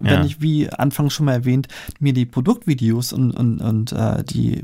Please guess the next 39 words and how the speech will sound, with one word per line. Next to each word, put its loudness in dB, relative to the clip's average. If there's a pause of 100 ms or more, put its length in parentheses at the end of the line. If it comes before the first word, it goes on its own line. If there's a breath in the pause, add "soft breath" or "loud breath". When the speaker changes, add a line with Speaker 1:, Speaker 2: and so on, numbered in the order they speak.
Speaker 1:
Produktfotos -2
anschaue 0 (380 loud breath)
und 0
mir 2
dann -2
tatsächlich -2
nachher 0
später 0
das -2
Set, 0 (480 soft breath)
äh, 4
Carsten, 0
das 0
ist, -2
ist -2
jenseits 2
Speaker 2:
Ja. -8
Speaker 1:
von 2
Gut -2
und 2
Böse 0
war -2
dazwischen. 0
Also, 2 (180)
Speaker 2:
<laughs> 0
Speaker 1:
ähm, 2
das, -2
das 0
war, 0
hatte -2
überhaupt -2
keine, 0
äh, 0
ähm, 0 (560 loud breath)
ja, 2 (280)
also, 0 (100)
w-, -6 (100)
wenn 0
jemand -2